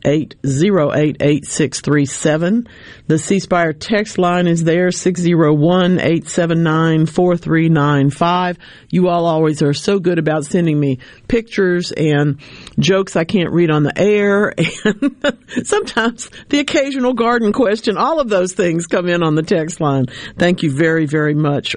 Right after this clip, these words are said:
for that. Well, let's see. I got tomatoes. I hope you do too. They're, they're small, but they're growing, and, uh, this week's temperatures look pretty good for their future, I'm happy to say.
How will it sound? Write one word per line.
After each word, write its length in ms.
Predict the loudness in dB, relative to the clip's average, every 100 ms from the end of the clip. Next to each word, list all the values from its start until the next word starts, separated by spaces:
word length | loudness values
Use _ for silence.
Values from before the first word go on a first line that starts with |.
| -8
for 400 | -2 2 2 0 -4
that. 720 | -2 0 0 -2 -6 -10 -14 -14 -18 -18 -10 0
Well, 240 | 2 2
let's 260 | 2 0 -4
see. 380 | -4 -2 -2 -6 -12 _ -18 -18 -14 -4
I 60 | -2
got 260 | 0 -2 -2
tomatoes. 840 | 0 2 2 2 2 2 0 0
I 60 | 0
hope 180 | 0 0
you 80 | 0
do 140 | 0
too. 400 | 2 0 0 -4 -10 -20 -20 -10 -2
They're, 320 | 2 2 2
they're 240 | 2 0
small, 460 | 2 0 0 0 -2
but 160 | -4 -2
they're 160 | -2
growing, 640 | 0 0 0 0 0 -2 -2
and, 560 | 0 2 2 2 2 2
uh, 260 | 2 0
this 220 | 0 -2 0
week's 340 | -2 -2 -6
temperatures 540 | -4 -2 -2 -2 -2 0
look 180 | -2
pretty 220 | -2 -2 0
good 300 | 0 0 0
for 160 | 0
their 180 | 0 0
future, 540 | -2 -2 -2 -2 -4 -2
I'm 100 | 0
happy 340 | 0 0 -2
to 120 | -2
say. 460 | -2 0 0 2